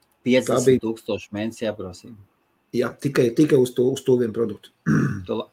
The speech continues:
Speaker 2: to le-, letiņi? Pa-, palūdza.
Speaker 1: Jā, viņi teica, nu, ja tu gribi ekskluzivitāti, tā ir mūsu noteikumi.
Speaker 2: Ok, ā, viņi
Speaker 1: Bet tas ir
Speaker 2: labi.
Speaker 1: reāli sasniedzams.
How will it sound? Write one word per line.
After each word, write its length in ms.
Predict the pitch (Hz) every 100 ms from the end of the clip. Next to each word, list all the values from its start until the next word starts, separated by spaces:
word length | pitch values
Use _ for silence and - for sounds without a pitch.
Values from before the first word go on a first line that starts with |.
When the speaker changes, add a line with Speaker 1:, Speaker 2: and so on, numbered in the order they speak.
| _
Speaker 2:
to 180 | 123 113
le-, 240 | 117 135
letiņi? 440 | 123 123 - 240 262 - _ _ _
Pa-, 80 | 123
palūdza. 540 | 120 113 90 87 87 113 - _ _ _ _ -
Speaker 1:
Jā, 200 | 107 92
viņi 160 | 117
teica, 200 | 117 135
nu, 100 | 139 135
ja 60 |
tu 80 | 147
gribi 160 | 131 117
ekskluzivitāti, 580 | 117 151 190 208 233 220
tā 120 | 196
ir 40 |
mūsu 160 | 190 190
noteikumi. 460 | 180 147 104 101 104 - _ _ _ _ _ -
Speaker 2:
Ok, 160 | 127 160 135
ā, 260 | - 107 104 104 101 101 101 95
viņi 440 | 101 110 107 101 98 98 95
Speaker 1:
Bet 140 | 95 165
tas 200 | 208 220
ir 80 | 202
Speaker 2:
labi. 80 | 214
Speaker 1:
reāli 200 | 147 139
sasniedzams. 520 | 160 135 120 -